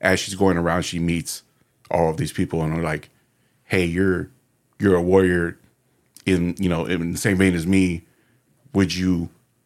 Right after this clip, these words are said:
stop fighting this war and come with me to help find Ares?" And, like, all these people are like, "This, this goddess of Themyscira just asked me to, you know, hunt down a god. Like, how do you say no to that?" So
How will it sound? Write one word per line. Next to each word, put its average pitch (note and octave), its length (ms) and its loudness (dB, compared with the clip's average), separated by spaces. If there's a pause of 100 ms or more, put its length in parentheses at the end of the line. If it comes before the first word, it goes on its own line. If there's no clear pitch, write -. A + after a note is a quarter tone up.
stop - 300 0
fighting F#2 260 2
this F#2 160 0
war F2+ 180 4
and E2 140 -2
come F#2+ 120 -2
with E2+ 120 -2
me F2 140 -2
to E2 60 -2
help E2+ 140 -2
find F2 360 -4 (400)
Ares?" F2 360 -2
And, F2 140 -4
like, F2+ 160 -6
all G2 160 0
these F#2 120 -2
people F#2+ 220 -2
are F2 120 0
like, D#2+ 240 -8 (920)
"This, E2+ 140 -2
this E2+ 260 -2
goddess F#2 380 2
of E2+ 400 -4 (640)
Themyscira F2+ 400 0
just E2 140 -6
asked E2 240 -2
me E2 100 -6
to, E2 320 -8 (560)
you F#2+ 100 -2
know, F2 220 -2 (160)
hunt F#2+ 240 -2
down E2 180 0
a E2 60 -8
god. E2+ 380 -2
Like, F2+ 140 -8
how F#2 100 -4
do F2+ 60 -8
you E2 60 -10
say E2+ 160 -12
no F2+ 140 -4
to E2+ 60 -4
that?" E2 200 -10
So - 240 -10